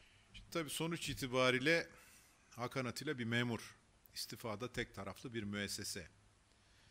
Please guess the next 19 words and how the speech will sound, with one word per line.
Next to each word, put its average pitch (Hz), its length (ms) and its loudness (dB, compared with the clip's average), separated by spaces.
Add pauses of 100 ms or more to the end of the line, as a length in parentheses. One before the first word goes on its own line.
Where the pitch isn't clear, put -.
(260)
Onun 123 160 -6
için 117 220 -6
yani 107 360 0 (280)
neden 110 320 -2
istifa 110 500 -6
etti 147 420 -6 (380)
onu 117 200 -6
tabii 104 240 -8
biz 117 180 -12
bilemeyiz. 120 600 0 (2250)
Ee, 117 340 2 (640)
ama 165 320 2
Hakan 139 460 -2
Atilla, 139 300 -2
Atilla 143 460 -2
herhangi 139 440 2
bir 113 100 -2
isim 175 280 -4
değil. 120 320 -4